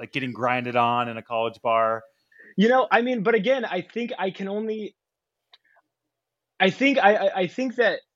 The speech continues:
Speaker 2: the article might have made me, I don't want him, I, I,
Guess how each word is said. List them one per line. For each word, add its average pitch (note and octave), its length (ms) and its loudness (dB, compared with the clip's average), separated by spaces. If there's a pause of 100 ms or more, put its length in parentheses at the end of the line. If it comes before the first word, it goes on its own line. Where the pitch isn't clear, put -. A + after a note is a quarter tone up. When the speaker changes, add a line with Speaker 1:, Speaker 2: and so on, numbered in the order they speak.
(200)
Speaker 2:
the F3 180 2
article E3+ 360 2
might E3 160 6
have D#3+ 80 0
made E3 180 0
me, D#3 280 -6 (260)
I F3+ 100 4
don't G#3 320 4
want F#3+ 220 2
him, E3+ 400 -4
I, E3 260 0
I, D#3+ 260 -2